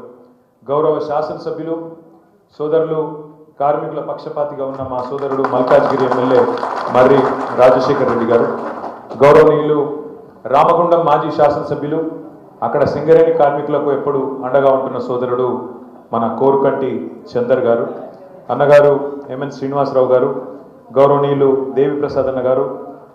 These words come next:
మా అన్న గతంలో కార్మిక బోర్డు చైర్మన్గా పనిచేసిన పెద్దలు అన్నగారు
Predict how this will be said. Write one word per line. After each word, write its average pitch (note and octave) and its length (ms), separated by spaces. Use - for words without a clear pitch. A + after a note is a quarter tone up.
మా C3 120
అన్న C#3+ 460
గతంలో D#3+ 560
కార్మిక D3+ 400
బోర్డు D3+ 540
చైర్మన్గా C#3 340
పనిచేసిన B2+ 520
పెద్దలు B2+ 540
అన్నగారు B2+ 560